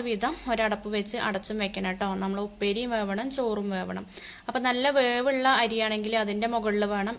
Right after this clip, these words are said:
ഇതേപോലെ വെച്ച് കൊടുക്കാൻ ട്ടോ. ഇനിയിപ്പോൾ പയർ തോരൻ, ആ, ൻ്റെ ഭാഗത്തിലാണ് അരിഞ്ഞെടുക്കണത് വെച്ചാൽ പെട്ടെന്നുണ്ട് വെന്ത് കിട്ടാൻ. ഇതിപ്പോൾ ഞാൻ നീളത്തിൽ പൊട്ടിച്ചെടുക്കുകയാണ് ചെയ്തത്. അപ്പോൾ ഈ ഒരു ചോറ് ഒരു മണിക്കൂർ കൊണ്ടാണ് വെന്ത് കിട്ടിയത്. അപ്പോൾ ആ ഒരു സമയമായപ്പോഴേക്കും ഉപ്പേരി ഇതങ്ങനെ റെഡി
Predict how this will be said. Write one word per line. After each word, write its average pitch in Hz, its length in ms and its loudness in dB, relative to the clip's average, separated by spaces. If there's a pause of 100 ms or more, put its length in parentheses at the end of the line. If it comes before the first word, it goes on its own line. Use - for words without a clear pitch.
(100)
ഇതേപോലെ 196 500 0
വെച്ച് 190 220 -6
കൊടുക്കാൻ 185 460 -4
ട്ടോ. 196 200 -2
ഇനിയിപ്പോൾ 208 300 -4
പയർ 208 240 0 (120)
തോരൻ, 214 340 0 (200)
ആ, - 20 -2 (500)
ൻ്റെ 226 200 -4
ഭാഗത്തിലാണ് 214 600 0
അരിഞ്ഞെടുക്കണത് 202 540 -4
വെച്ചാൽ 196 280 -4 (520)
പെട്ടെന്നുണ്ട് 233 640 2
വെന്ത് 196 260 0
കിട്ടാൻ. 190 320 -2 (140)
ഇതിപ്പോൾ 233 260 -4
ഞാൻ 233 100 -4 (160)
നീളത്തിൽ 208 340 -2 (120)
പൊട്ടിച്ചെടുക്കുകയാണ് 202 680 -4 (120)
ചെയ്തത്. 185 320 -2 (760)
അപ്പോൾ 269 160 0
ഈ - 100 6
ഒരു 294 160 0
ചോറ് 247 320 4
ഒരു 233 160 2
മണിക്കൂർ 220 400 -2
കൊണ്ടാണ് 220 360 2
വെന്ത് 208 300 0
കിട്ടിയത്. 196 360 0 (160)
അപ്പോൾ 220 180 -2
ആ - 100 2
ഒരു 220 140 -4
സമയമായപ്പോഴേക്കും 208 800 -2 (120)
ഉപ്പേരി 196 380 0
ഇതങ്ങനെ 196 360 -2
റെഡി 190 180 -2